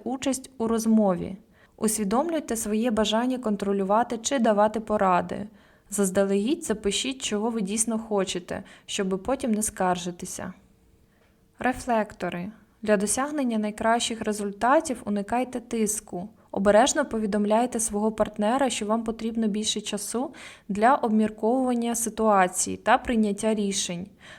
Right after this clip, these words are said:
Перевіряйте і інші стратегії, деякі можуть працювати краще, ніж інші.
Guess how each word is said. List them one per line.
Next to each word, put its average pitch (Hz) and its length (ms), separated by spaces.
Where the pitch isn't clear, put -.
Перевіряйте 208 680
і 202 260
інші 233 300
стратегії, 196 880
деякі 254 380
можуть 220 340
працювати 208 500
краще, 220 560
ніж 226 400
інші. 202 560